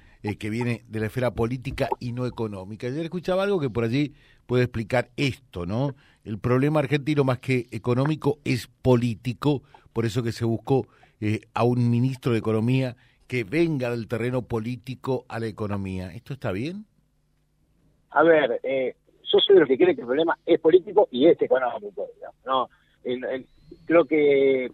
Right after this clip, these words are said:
Speaker 2: pensar que solo es un problema político nos llevaría, desde mi lectura, a un diagnóstico equivocado y creer que con un cambio político se solucionan mágicamente los problemas de la economía argentina. Yo reitero, aquí arrastramos problemas estructurales que no nacen con la actual gestión de gobierno.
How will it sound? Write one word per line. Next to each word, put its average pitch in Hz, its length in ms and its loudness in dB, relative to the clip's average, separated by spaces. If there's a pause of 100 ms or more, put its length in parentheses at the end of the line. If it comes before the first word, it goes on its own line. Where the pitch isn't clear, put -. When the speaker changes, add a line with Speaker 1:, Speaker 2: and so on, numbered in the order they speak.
(120)
Speaker 2:
pensar 143 380 4
que 156 100 0
solo 202 240 8
es 165 80 6
un 165 60 -4
problema 160 260 4
político 165 760 6 (340)
nos 123 180 -2
llevaría, 139 540 8
desde 113 220 4
mi 117 120 -6
lectura, 131 320 2
a 147 40 4
un 131 60 -6
diagnóstico 127 380 -2
equivocado 131 560 4
y 135 60 2
creer 127 280 4
que 123 100 -6
con 113 140 -6
un 165 80 -8
cambio 135 260 0
político 135 440 0
se - 100 -10
solucionan 113 460 -4
mágicamente 120 720 -2
los 117 100 -2
problemas 113 360 -8
de 107 60 -6
la 104 60 -6
economía 98 420 -12
argentina. 113 500 -10 (500)
Yo 131 100 4
reitero, 131 520 2
aquí 135 280 0
arrastramos 131 480 2
problemas 120 380 0
estructurales 123 640 2 (420)
que 127 140 -4
no 139 100 0
nacen 120 540 2
con 120 160 2
la 117 80 2
actual 110 240 4
gestión 110 300 -4
de 107 80 -4
gobierno. 101 400 -4